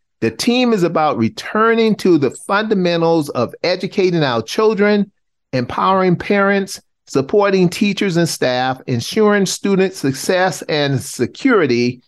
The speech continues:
and promoting financial accountability. And they talk about the candidates. It was a Miss Christy Pratt, District two, Linda Wellborn, District four,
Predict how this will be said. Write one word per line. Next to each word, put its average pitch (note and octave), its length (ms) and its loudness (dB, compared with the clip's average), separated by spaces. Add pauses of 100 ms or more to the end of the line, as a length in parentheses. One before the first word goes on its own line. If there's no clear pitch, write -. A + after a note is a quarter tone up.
(480)
and D3+ 220 -2
promoting F3+ 500 2
financial D3+ 640 -2
accountability. A#2+ 1000 -2 (380)
And D3 120 2
they G3 80 2
talk G3+ 240 -2
about F3+ 200 -2
the C3+ 80 -6
candidates. C#3 640 -2
It B2+ 80 4
was A#2+ 200 2
a A#2 80 2
Miss A#2 240 -2
Christy - 560 -2
Pratt, G3+ 560 -2
District C3 400 -2
two, A3 400 2 (360)
Linda D3 280 2
Wellborn, F#3 760 2
District C3 360 -4
four, G3 560 2